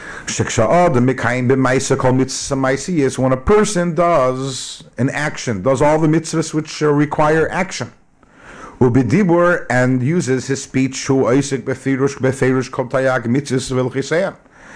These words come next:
He's involved in speaking about all the six hundred thirteen mitzvahs and their halachas.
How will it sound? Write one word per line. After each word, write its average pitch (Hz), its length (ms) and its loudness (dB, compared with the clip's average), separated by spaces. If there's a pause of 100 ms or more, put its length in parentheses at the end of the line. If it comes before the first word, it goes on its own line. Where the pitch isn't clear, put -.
(260)
He's 120 180 2
involved 156 440 4
in 123 100 2
speaking 135 420 0
about 131 520 0 (540)
all 139 180 4
the 131 140 2
six 139 240 -6
hundred 135 360 -2
thirteen 131 380 2
mitzvahs 131 420 -2
and 127 100 -2
their 135 100 2
halachas. - 680 0